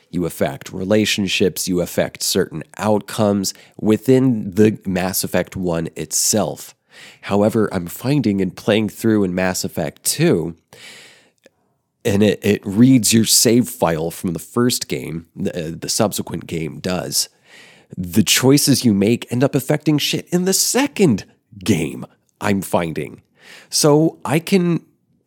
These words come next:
I can make choices that don't aff-, in, in Mass Effect one that haven't affected anything in Mass Effect one that end up affecting something in Mass Effect two.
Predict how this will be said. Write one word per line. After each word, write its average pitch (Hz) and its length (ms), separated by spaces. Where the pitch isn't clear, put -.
I 151 100
can 165 200
make 156 260
choices 147 760
that 110 640
don't 120 240
aff-, - 180
in, 113 280
in 101 200
Mass 113 280
Effect - 320
one 151 260
that 123 140
haven't 123 260
affected 123 420
anything 123 380
in 113 80
Mass 113 280
Effect - 320
one 131 320
that 135 140
end 143 180
up 143 120
affecting 131 420
something 131 300
in 113 80
Mass 120 240
Effect - 480
two. 214 500